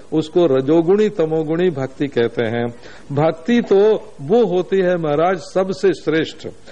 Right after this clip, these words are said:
जो निष्काम भाव से अस-, भगवान की सेवा को ही अपना कर्तव्य समझ करके, ए, और भगवत सेवा के लिए सारे काम किए जाते हैं। एक निर्गुण भक्ति भी होती है, गुणातीत भक्ति। वो भक्ति क्या होती है?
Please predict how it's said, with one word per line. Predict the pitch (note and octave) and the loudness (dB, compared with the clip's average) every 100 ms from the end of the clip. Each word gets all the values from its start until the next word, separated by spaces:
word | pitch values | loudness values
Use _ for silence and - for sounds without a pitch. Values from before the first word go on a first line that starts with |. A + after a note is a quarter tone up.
| - - | -20 -4
जो | D3 G3 | 0 0
निष्काम | F3 E3+ - E3 F#3+ G3 | 0 -8 -8 -4 -2 -2
भाव | B2+ B2+ C3+ | -6 -2 -2
से | C#3+ - B2+ - - - - | -2 -4 -6 -6 -18 -10 -4
अस-, | C3+ - D#3 | -4 -2 -4
भगवान | C3+ D3+ D#3 F3 G#3 G3 | -2 -2 0 2 0 -2
की | F#3 | -6
सेवा | - D#3 E3 F#3+ | -6 -2 0 0
को | F3+ F3 | -2 -2
ही | F#3+ A3 | 0 0
अपना | E3+ E3+ E3+ | 0 -2 -4
कर्तव्य | - C#3+ C#3+ E3 D#3 | -2 -4 -2 -4 -2
समझ | D3 C#3+ D#3 D#3 | -6 -4 -4 -2
करके, | D#3 D3 G3+ A3 D3 - - D3 | -2 -2 2 2 0 -6 -10 -4
ए, | E3 | -2
और | D#3+ D#3+ D#3+ | 2 2 2
भगवत | D3+ C#3 E3 A#3 | 0 -4 -2 -2
सेवा | A#3 - E3 D#3 | -2 -4 0 0
के | D3+ D#3 | 0 -2
लिए | D3 F#3+ F#3 - - | 2 2 0 -4 -10
सारे | - D3 D#3+ | -2 0 0
काम | D3+ C3 C#3 D3 | -2 -4 -6 -6
किए | - C3 | -4 -2
जाते | A#2 A2 G#2+ A#2 | 0 -2 -2 -4
हैं। | A2 A#2+ A#2+ - - D3+ E3+ | -4 -4 -6 -10 -8 0 0
एक | E3+ | 0
निर्गुण | C3+ D3+ D#3 G3+ | -2 -2 0 0
भक्ति | E3+ C#3 C#3 C#3+ | 0 -4 -4 -6
भी | C#3 C#3 | -4 -4
होती | C3 C3+ D3 | -2 -2 -2
है, | F3 F#3 - - | -2 -2 -8 -12
गुणातीत | A2+ C#3+ D3+ C#3 D3 C3+ - | -4 0 0 -2 -4 -6 -8
भक्ति। | A#2 G2+ - A#2 A#2+ A#2 A#2 - - C#3+ | -10 -8 -4 0 0 0 -4 -12 -12 0
वो | F3 | 0
भक्ति | C3+ C3 - D3+ | 0 -4 -2 -2
क्या | C#3+ C3+ | 0 0
होती | C3+ C#3+ C#3+ D#3+ | 2 0 0 0
है? | F3+ | 2